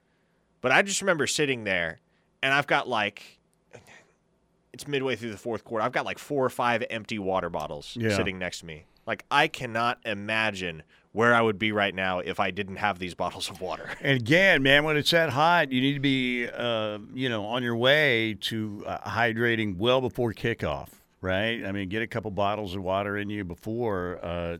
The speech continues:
Speaker 2: two thirty on Saturday. And I'm not sure that a ton of alcoholic beverages help that much with your hydration. So, I'm just saying. Uh, okay, off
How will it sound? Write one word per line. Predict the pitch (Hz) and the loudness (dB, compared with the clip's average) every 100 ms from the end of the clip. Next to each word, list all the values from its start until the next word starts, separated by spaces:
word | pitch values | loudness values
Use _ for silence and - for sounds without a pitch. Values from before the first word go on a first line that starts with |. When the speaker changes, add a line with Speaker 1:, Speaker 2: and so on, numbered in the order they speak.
| - | -10
Speaker 2:
two | - 104 | -10 -6
thirty | 110 98 92 | -4 -2 -4
on | 87 | -4
Saturday. | - 104 101 95 80 73 - - - - - - - - | -2 0 0 -2 -4 -8 -12 -20 -20 -20 -20 -20 -20 -8
And | - 131 127 | 0 2 4
I'm | 135 170 | 2 4
not | 160 139 | 0 0
sure | 160 160 151 | -2 0 2
that | 131 120 117 | 4 4 2
a | 117 110 | 0 -4
ton | 101 131 160 165 | -4 -2 0 2
of | 135 | 2
alcoholic | 135 131 113 113 127 107 | 2 0 0 2 2 0
beverages | 95 131 127 104 101 - | 2 2 0 -4 -6 -6
help | 113 113 - | -4 -6 -2
that | 104 95 | 0 0
much | 87 92 80 - - - - - | -2 -4 -4 -8 -12 -12 -14 -10
with | 90 - | -8 -6
your | 87 78 | -6 -6
hydration. | 98 87 85 80 - - _ _ _ _ _ _ _ _ _ - | -6 -4 -4 -6 -8 -16 _ _ _ _ _ _ _ _ _ -10
So, | 104 85 73 _ _ _ _ _ | -4 -4 -4 _ _ _ _ _
I'm | 131 135 | -4 -2
just | - | 2
saying. | 165 76 65 _ _ - - - - - - - | 2 0 -4 _ _ -20 -20 -20 -20 -20 -20 2
Uh, | 156 185 185 175 170 165 | 10 12 12 12 10 8
okay, | 196 226 233 202 | 8 10 10 8
off | 135 190 254 254 - - | 8 8 8 4 -2 -20